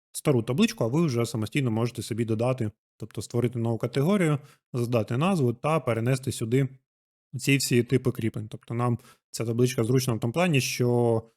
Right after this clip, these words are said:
якщо ми використовуємо ту чи інший тип, е, присадки, він у нас обмежується за рахунок того, що у нас І Бі Еф, а, не дає прямо розписувати кожний, е,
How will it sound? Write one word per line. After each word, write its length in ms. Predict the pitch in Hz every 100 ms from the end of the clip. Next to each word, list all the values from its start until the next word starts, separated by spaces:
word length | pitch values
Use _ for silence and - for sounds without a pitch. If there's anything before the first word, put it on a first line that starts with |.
| _ _
якщо 220 | 120 - 123
ми 120 | 113
використовуємо 840 | 113 120 - 127 117 113 110 113
ту 240 | - 135
чи 220 | 127 123 120
інший 260 | 117 123
тип, 320 | 123 123 127
е, 520 | 123 117 117 113 110 107
присадки, 560 | 123 - 160 208 - 160 _ _ _ _ _ _ -
він 220 | 117 143
у 80 | 123
нас 200 | 113 -
обмежується 600 | 117 127 113 110 104 113
за 160 | 107 110
рахунок 400 | 107 131 117 -
того, 220 | 120 101
що 140 | -
у 40 | 107
нас 160 | 104
І 80 | 113
Бі 180 | 113 120
Еф, 200 | 104 - _ _ _ _ -
а, 200 | 120 113
не 160 | 143
дає 320 | 147 117 117 120
прямо 180 | 110
розписувати 580 | 110 - 127 127 113 -
кожний, 600 | - 127 113 110 107 104
е, 280 | 110 110